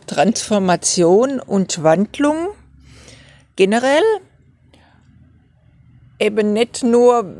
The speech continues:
wenn es Zeit ist, die sterbliche Hülle abzulegen, sondern generell in unserem Leben. Wir sind ja ständig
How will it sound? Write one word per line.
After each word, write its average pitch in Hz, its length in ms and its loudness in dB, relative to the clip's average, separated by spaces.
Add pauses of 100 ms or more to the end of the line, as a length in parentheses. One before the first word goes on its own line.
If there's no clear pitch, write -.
(140)
wenn 208 180 2
es 214 200 -4
Zeit 190 340 0
ist, 208 360 -6
die 202 120 -2
sterbliche 190 760 -2
Hülle 269 400 2
abzulegen, 226 920 0
sondern 180 520 -4
generell 269 540 0
in 240 160 -2
unserem 233 400 -2
Leben. 226 540 0 (1700)
Wir 196 160 2
sind 208 200 2
ja 190 120 4
ständig 214 600 0